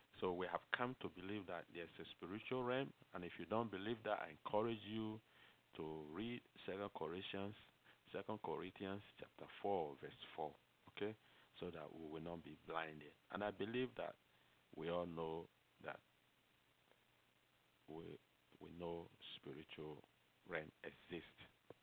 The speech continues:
And we also know that we have to guard against the wiles of the devil. Okay? Guarding against the wiles of the devil. Uh, we have to renew our mind.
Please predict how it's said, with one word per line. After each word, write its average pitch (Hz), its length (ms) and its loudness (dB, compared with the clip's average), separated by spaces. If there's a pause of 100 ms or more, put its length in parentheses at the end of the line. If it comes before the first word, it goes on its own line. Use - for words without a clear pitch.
(720)
And 73 120 -4
we 92 80 -2
also 95 320 4
know 92 380 4
that 82 180 0
we 87 160 0
have 90 180 6
to 87 80 -8 (100)
guard 98 280 6
against 95 420 -2 (120)
the 82 80 -6 (100)
wiles 85 400 2 (600)
of 87 160 2
the 95 160 -4
devil. 143 320 2 (760)
Okay? 113 320 -2 (640)
Guarding 90 300 2
against 87 520 -4 (120)
the 76 160 -8
wiles 82 320 0 (120)
of - 120 -6
the 73 100 -10 (100)
devil. 131 320 0 (560)
Uh, - 120 -8
we - 120 -4
have 80 200 -2
to 78 120 -6
renew 82 400 0
our 98 180 2
mind. 113 480 2